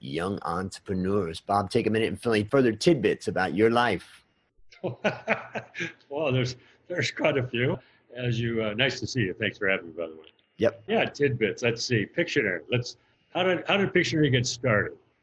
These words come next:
Speaker 2: Right? That's always a
Speaker 1: Mm.
Speaker 2: topic of conversation. And what people think, or what you think, is when you have a great idea, you know, you have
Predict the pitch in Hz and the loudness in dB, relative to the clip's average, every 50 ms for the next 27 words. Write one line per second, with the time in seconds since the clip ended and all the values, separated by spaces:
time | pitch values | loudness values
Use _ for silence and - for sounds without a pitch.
0 | - 113 131 165 160 - 127 127 - - 135 135 131 120 113 101 101 98 90 - | -4 -2 0 0 0 0 -2 -2 0 2 2 4 4 4 4 2 2 -2 -4 -6
1 | - _ _ _ 131 127 135 135 117 98 110 117 110 - 113 - - - 107 104 | -10 _ _ _ 2 4 4 4 6 6 4 4 4 2 -2 -6 -4 -2 0 0
2 | 98 92 - - 104 92 90 - - 98 92 - _ _ _ _ _ - 120 120 | 0 0 0 2 2 2 0 -2 -6 -10 -14 -14 _ _ _ _ _ -2 2 4
3 | 123 120 117 - 117 - _ _ _ _ _ _ _ _ - - 156 180 - 214 | 4 4 4 2 -2 -6 _ _ _ _ _ _ _ _ -4 -2 -2 2 2 2
4 | 202 180 160 131 - - 220 233 214 151 117 123 127 123 - - - 143 151 160 | 4 4 2 0 2 2 4 4 6 4 4 2 0 -2 -4 -2 0 2 2 2
5 | 127 - 139 131 - 208 196 131 110 117 131 127 123 143 165 147 139 117 123 131 | 2 2 0 2 2 2 2 4 2 2 4 4 4 4 4 4 4 4 6 6
6 | 139 131 127 123 120 120 117 - 160 165 147 107 98 92 104 117 - _ _ _ | 6 6 6 6 4 4 4 4 6 6 6 6 4 2 0 -4 -6 _ _ _
7 | - - _ _ - _ - 117 110 101 - - - - - 113 110 104 120 120 | -20 -20 _ _ -20 _ -4 -2 -2 -2 -4 -8 -14 -8 -2 0 2 4 4 4
8 | 120 117 117 107 104 - | 6 4 4 2 0 -4